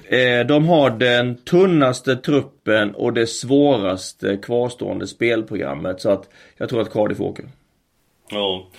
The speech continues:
Speaker 2: Match nummer två. Cardiff är med på tipset där. Jag tar till med det du säger, för att den här matchen bör de nog vinna mot West Ham. Eh,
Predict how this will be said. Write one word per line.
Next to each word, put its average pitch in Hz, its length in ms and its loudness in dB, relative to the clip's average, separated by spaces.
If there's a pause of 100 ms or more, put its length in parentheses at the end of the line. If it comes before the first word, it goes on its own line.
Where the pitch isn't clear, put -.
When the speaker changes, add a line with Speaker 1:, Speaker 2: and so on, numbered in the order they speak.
(180)
Speaker 2:
Match 202 420 -2
nummer 185 160 -2
två. 175 280 -4
Cardiff 135 360 -4
är 160 40 -8
med 151 180 -6
på 131 360 -4
tipset 127 400 -10
där. 131 240 -2
Jag 131 140 -8
tar 160 60 -4
till 156 320 -6
med 175 100 -6
det 170 60 -4
du 139 100 -8
säger, 120 400 -2
för 127 140 -6
att - 200 -14
den 131 140 -8
här 131 60 -4
matchen 117 480 -6 (220)
bör 131 180 -2
de 147 100 -6
nog 127 140 -8
vinna 123 380 -4
mot 151 300 -8
West 113 400 -2
Ham. 113 160 -4 (640)
Eh, 95 380 -4